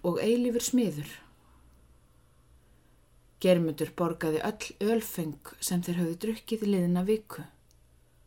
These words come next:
Hafði á hverju kvöldi lent í hreðum við einhvern.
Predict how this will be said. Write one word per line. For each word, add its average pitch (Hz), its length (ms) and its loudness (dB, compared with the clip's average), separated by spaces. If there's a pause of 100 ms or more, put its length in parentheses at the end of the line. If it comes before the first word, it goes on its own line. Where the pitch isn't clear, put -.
(1900)
Hafði 240 300 10
á 247 80 6
hverju 330 480 6
kvöldi 196 480 2 (1000)
lent 180 340 0
í 170 100 0
hreðum 240 500 6
við 240 220 6
einhvern. - 420 -8